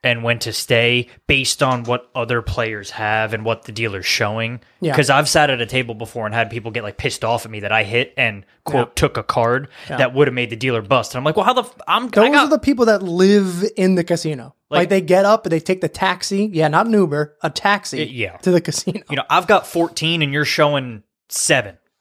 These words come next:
Speaker 1: I have to assume you have seventeen and that beats me. So I'm gonna,
Speaker 2: Hundred percent.
Speaker 1: I'm gonna hit on that
Speaker 2: Yeah,
Speaker 1: to try
Speaker 2: you
Speaker 1: to beat seventeen.
Speaker 2: Yeah, no, that's the smart pl-, but those people, they just hate their <laughs> lives. I just think, like, they, they wish that they could just sit at a blackjack table, like a five dollar or ten dollar minimum table all
Speaker 1: Mm-hmm.
Speaker 2: day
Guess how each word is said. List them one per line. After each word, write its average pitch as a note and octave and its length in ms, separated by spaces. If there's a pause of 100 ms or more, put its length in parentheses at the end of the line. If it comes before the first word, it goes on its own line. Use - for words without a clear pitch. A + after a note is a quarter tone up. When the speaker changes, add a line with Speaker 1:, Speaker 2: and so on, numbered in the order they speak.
(280)
Speaker 1:
I D3+ 100
have E3 220
to E3 100
assume D#3+ 240
you D3 60
have C#3 100
seventeen C#3 440
and B2 100
that B2 140
beats F#3 240
me. - 100
So G#3 120
I'm G#3+ 120
gonna, D3+ 220
Speaker 2:
Hundred - 20
percent. D3 180
Speaker 1:
I'm B2+ 40
gonna C3 240
hit F#3 160
on A2 160
that G#2 320
Speaker 2:
Yeah, F3 160
Speaker 1:
to D3+ 60
try E3 160
Speaker 2:
you D3 60
Speaker 1:
to D3 60
beat C3+ 200
seventeen. C3 600
Speaker 2:
Yeah, C#3 300 (120)
no, D#3+ 360
that's G#3+ 320
the B3+ 120
smart G#3 420
pl-, F#3+ 120
but G#3 120
those B3+ 240
people, G#3 560 (340)
they F#3+ 140
just G3+ 220
hate F#3+ 200
their E3+ 140
<laughs> D#3+ 180
lives. C#3+ 300
I F3+ 80
just G3 240
think, G#3+ 300
like, G3 80
they, F3 220
they F3+ 200
wish F#3 280
that G3 100
they F3 80
could E3 140
just E3 180
sit F3 100
at E3+ 100
a E3+ 60
blackjack D#3 400
table, C#3 300
like D3+ 120
a C3+ 60
five E3 420
dollar D#3+ 340
or C3+ 40
ten D#3+ 200
dollar E3 240
minimum D#3 320
table C#3 380
all D#3+ 220
Speaker 1:
Mm-hmm. F3 60
Speaker 2:
day C#3 320